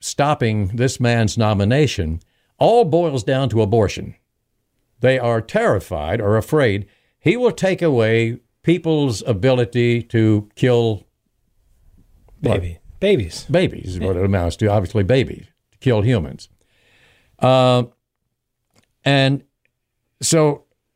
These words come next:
Speaker 1: they're damning him for that. Same thing would happen. You want to go back to the thirteenth century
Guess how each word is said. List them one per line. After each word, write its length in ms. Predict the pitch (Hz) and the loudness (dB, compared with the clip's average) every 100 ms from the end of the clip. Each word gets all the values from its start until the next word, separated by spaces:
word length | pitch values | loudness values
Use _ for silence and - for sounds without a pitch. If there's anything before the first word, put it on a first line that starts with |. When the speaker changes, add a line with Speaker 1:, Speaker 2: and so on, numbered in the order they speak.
| _ _ | _ _
Speaker 1:
they're 220 | 151 147 | 0 0
damning 500 | 127 143 196 202 151 | 2 2 2 2 2
him 300 | 127 135 127 | 2 2 0
for 240 | 110 - 113 | -2 0 0
that. 460 | 123 101 - - _ _ _ _ _ _ _ _ _ _ _ _ | 2 0 -2 -12 _ _ _ _ _ _ _ _ _ _ _ _
Same 320 | - 220 269 | -2 0 2
thing 220 | 165 208 | 2 2
would 140 | 151 131 | 2 2
happen. 260 | 160 131 | 2 2
You 60 | 117 | 0
want 120 | 156 | 0
to 40 | 147 | 0
go 120 | 135 | 0
back 240 | 117 135 | 0 -2
to 80 | - | -2
the 120 | 98 | -4
thirteenth 500 | 95 123 120 123 107 | -2 -2 0 0 -2
century 600 | - 139 127 - 82 107 | -2 -2 -2 -2 -4 -6